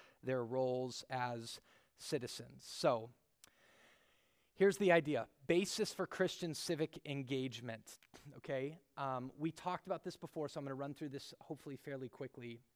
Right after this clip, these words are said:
Genesis one, twenty-seven and twenty-eight. The very beginning. So what I'm gonna try to establish here is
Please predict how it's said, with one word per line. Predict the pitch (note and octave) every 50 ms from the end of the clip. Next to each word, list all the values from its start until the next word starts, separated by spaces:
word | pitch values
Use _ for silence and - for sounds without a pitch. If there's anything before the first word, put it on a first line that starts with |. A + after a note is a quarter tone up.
| _ _ _ _ _ _ _ _ _ _ _ - - - B2+ A#2
Genesis | C#3+ F3 F3+ F3+ - - E3+ - - -
one, | C3 C3+ C3+ C#3+ E3 G3 - _ - - - _ _ -
twenty-seven | - E3 D#3 D#3+ - - E3 D3 C#3+ C#3+
and | C3+
twenty-eight. | - - D3+ C#3+ C#3 C3+ B2 A#2+ B2 - _ _ _ _ _ _ _ -
The | C#3
very | B2 C#3+ E3 D#3+ E3+ F3+
beginning. | D#3+ F3+ D3+ D#3+ D#3+ D3 C3 B2 A#2
So | - - D#3
what | D3 C#3+ C3+ D#3 D#3+
I'm | E3+
gonna | F3 E3+
try | - - F3+ F#3
to | G3
establish | F#3+ - - E3 D#3+ D3 -
here | - D3 C#3
is | C3 B2